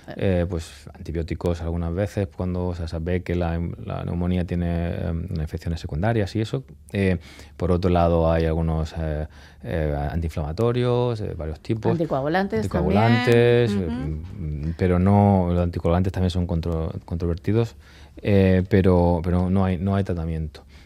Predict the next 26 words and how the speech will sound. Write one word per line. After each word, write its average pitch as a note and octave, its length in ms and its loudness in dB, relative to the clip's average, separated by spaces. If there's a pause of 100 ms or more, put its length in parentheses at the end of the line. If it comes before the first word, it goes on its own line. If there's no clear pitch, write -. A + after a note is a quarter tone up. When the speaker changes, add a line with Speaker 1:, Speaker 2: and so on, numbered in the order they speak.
(100)
Speaker 2:
Los F#2+ 140 0
antivirales F#2+ 440 0
que - 80 -14
se F#2 80 -4
han F2+ 80 -2
probado E2 380 -2
no D#2 80 -4
han D#2 80 -6
funcionado. F#2+ 640 -2 (680)
Speaker 1:
Ujú. E3 240 -6
Speaker 2:
Entonces, G2+ 720 0
ahí, G#2+ 800 2
ahí, F2+ 180 0
mm, F2+ 500 -2
pues, - 220 -6
hace F2+ 320 -2
falta E2+ 280 -4
mucho F2+ 180 -2
trabajo F2 320 0
de D#2+ 180 2
que D2 60 -4
se - 80 -10
llama F2+ 160 -2
reciclaje E2 460 -8
de D#2+ 100 -6
fármacos. D#2 520 -10